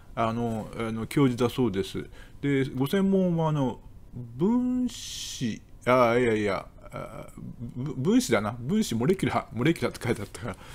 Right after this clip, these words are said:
ぶ-、分子の研究をなさってる方で、その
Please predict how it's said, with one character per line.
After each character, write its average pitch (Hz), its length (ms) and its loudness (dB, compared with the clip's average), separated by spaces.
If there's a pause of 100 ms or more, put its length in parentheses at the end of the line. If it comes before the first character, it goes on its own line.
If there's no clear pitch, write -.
(240)
ぶ-、 117 160 -6 (300)
分 240 140 6
子 185 1200 0
の 165 420 0 (440)
研 156 200 2
究 151 140 4
を 139 40 6
な 139 120 6
さ 151 100 6
っ 143 100 -2
て - 200 2
る 117 160 4
方 107 260 0
で、 104 180 0
そ 165 360 0
の 220 280 0